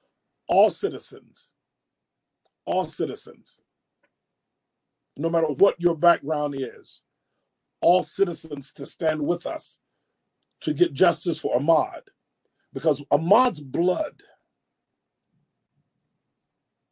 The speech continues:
in the streets of Brunswick, Glenn County, Georgia,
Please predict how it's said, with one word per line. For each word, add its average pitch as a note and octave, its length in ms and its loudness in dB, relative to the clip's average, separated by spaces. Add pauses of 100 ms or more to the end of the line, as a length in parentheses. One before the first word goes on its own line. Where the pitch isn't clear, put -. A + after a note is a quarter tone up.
(260)
in D3+ 80 -6
the D#3 100 -4
streets - 540 -4
of C#3 180 -2
Brunswick, G3 460 2
Glenn F3+ 340 -2
County, D#3+ 300 -6
Georgia, C#3+ 480 -6